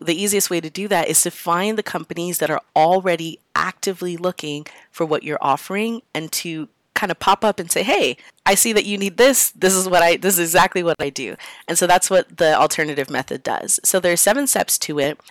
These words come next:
The first step is identifying some basic qualifying criteria. So for example, do you want to work with companies that are startups, or do you want to work with companies that are well established, um, in their markets and they're not new to,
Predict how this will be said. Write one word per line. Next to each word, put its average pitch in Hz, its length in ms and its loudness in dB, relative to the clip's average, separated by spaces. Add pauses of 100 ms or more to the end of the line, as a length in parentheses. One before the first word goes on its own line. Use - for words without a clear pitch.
(140)
The 170 100 0
first 247 360 0
step 165 300 0 (100)
is 170 120 0
identifying 160 880 0
some 151 280 -2 (200)
basic 175 600 0
qualifying 151 720 0
criteria. 127 840 -8 (360)
So - 160 0
for - 160 0
example, 170 760 0
do 185 140 -6
you 185 120 -2
want 170 200 0
to 170 60 0
work 160 240 -2
with 160 120 -2
companies 160 720 -4
that 143 360 0
are 139 360 0
startups, 202 840 0 (100)
or 165 100 -6
do 165 80 -10
you 165 60 -6
want 160 140 -4
to 156 60 -4
work 151 180 -4
with 165 100 -10
companies 151 560 -6
that 147 140 -2
are 143 100 -2
well 170 240 -6
established, 147 800 -2 (260)
um, 147 220 -2
in 151 140 -4
their 143 160 0
markets 160 500 -2
and 156 160 -6
they're 147 100 -4
not 147 220 -4
new 147 400 -6
to, 143 640 -8